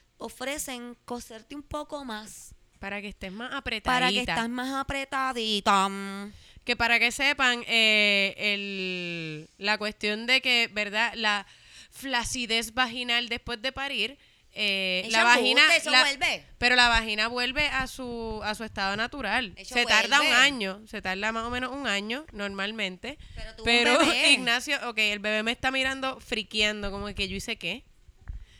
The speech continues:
Speaker 2: Este, pero para que sepan, ¿verdad? Que dejen de pensar como que estuvo con muchos hombres, tiene la tota abierta. Eso no existe. Igual que después de parir, pues sí, se queda estirada un tiempo y después vuelve a su estado natural. Así que dejen la mierda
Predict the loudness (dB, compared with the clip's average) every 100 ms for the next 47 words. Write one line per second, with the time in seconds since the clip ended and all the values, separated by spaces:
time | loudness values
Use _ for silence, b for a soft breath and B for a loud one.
0 | B -6 -6 -6 -4 0 0 0 -4 -2
1 | -2 -2 -2 -2 -4 -2 -2 -2 -2 -4
2 | -4 -4 -6 -6 -4 -2 -4 -8 b b
3 | b 0 0 0 -2 -2 -2 -2 0 -2
4 | -2 -6 -4 -2 -4 -6 -8 -8 -8 -8
5 | -8 -8 -8 -8 -8 -8 -6 -2 -2 -2
6 | -4 -6 -4 -2 2 2 2 0 0 0
7 | 0 -4 -6 -6 -4 -4 -4 -6 -8 -6
8 | -4 -4 -4 -4 -6 -6 -8 -8 -10 -8
9 | -6 -6 -8 -10 -8 -10 -10 -14 B B
10 | B B -2 -2 0 -2 0 0 -2 -4
11 | -6 -4 -2 0 0 -4 -4 -4 -6 -10
12 | -10 -10 -12 -12 -12 -8 -8 -8 -10 -12
13 | -8 -8 -6 -8 -8 -6 -6 -6 -8 -8
14 | -10 -6 -4 -4 -4 -4 -4 -4 -4 -4
15 | -8